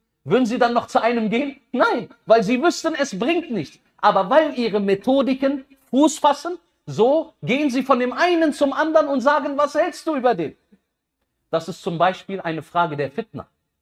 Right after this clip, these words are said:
Das wurde damals gemacht von den Rawafid, die ersten unter den Rawafid. Ihre ersten Fragen waren, "Was hältst du von Abu Bakr und Umar radiallahu anhuma?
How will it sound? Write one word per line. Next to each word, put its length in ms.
Das 220
wurde 180
damals 460
gemacht 320
von 160
den 120
Rawafid, 520
die 140
ersten 340
unter 280
den 160
Rawafid. 420
Ihre 220
ersten 340
Fragen 440
waren, 360
"Was 380
hältst 280
du 60
von 220
Abu 240
Bakr 340
und 140
Umar 280
radiallahu 440
anhuma? 420